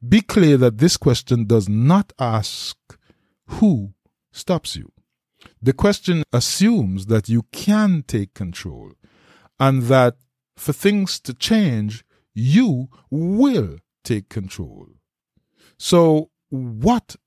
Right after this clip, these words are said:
stops you now? What conditions, what environment, what types of thinking or beliefs or perspectives that you have which stop you from getting the healing feeling that you want and desire, and that you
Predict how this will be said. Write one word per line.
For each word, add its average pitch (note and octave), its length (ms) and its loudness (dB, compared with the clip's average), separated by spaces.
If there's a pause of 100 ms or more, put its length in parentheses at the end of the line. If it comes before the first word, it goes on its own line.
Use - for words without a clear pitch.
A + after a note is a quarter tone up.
(120)
stops - 480 -4
you A2 160 -2
now? F#2+ 440 -6
What D#3+ 360 -2
conditions, B2 680 0
what F3+ 220 -2
environment, B2+ 800 0
what F3+ 180 -4
types F3+ 300 -4
of C#3+ 80 -4
thinking C#3 580 -4
or B2 140 -2
beliefs C3+ 500 2
or C3+ 120 0
perspectives G#2 720 -2 (240)
that B2+ 260 2 (180)
you C3+ 680 2
have - 520 -12 (360)
which C3 260 0
stop - 400 0
you C3 220 0
from A2+ 240 -6
getting C3+ 460 -2
the A2 260 -2 (180)
healing F3+ 600 0
feeling A#2+ 800 0 (340)
that A2+ 300 0
you B2 140 0
want A#2 480 0
and G#2 100 -4
desire, F#2 540 -6 (420)
and B2 200 0
that B2 240 0
you B2 180 2